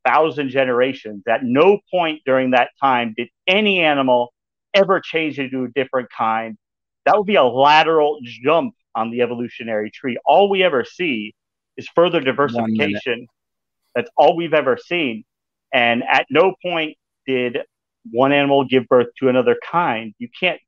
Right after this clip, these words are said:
Speaker 1: draw the line at species at one particular generation. That's just not how it works. And you could go a hundred generations before, a hundred, even a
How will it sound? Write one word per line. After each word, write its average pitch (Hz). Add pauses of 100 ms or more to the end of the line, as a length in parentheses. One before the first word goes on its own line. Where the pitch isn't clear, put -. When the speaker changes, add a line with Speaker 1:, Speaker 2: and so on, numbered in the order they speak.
Speaker 1:
draw 127
the 139
line 131
at 120
species 143
at 127
one 131 (380)
particular 131
generation. 123 (400)
That's 139
just -
not 139
how 127
it 104
works. 156
And 117 (420)
you 165
could 170
go 151
a -
hundred 160
generations 151
before, 143
a 123
hundred, 180
even 190
a 180